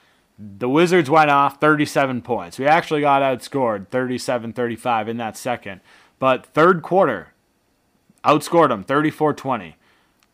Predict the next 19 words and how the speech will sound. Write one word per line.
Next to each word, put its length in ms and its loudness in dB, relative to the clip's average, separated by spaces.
Fourth 300 4
quarter, 300 0
outscored 440 2
them 140 -4
forty 340 0
to 120 -2
twenty-three. 680 -8
First 300 4
quarter, 240 2
outscored 360 2
them 100 -6
thirty-five 420 0
twenty-two 560 -4
for 100 -12
that 240 -2
matter. 240 -6
Like, 200 -8
the 80 -10
Celtics 640 0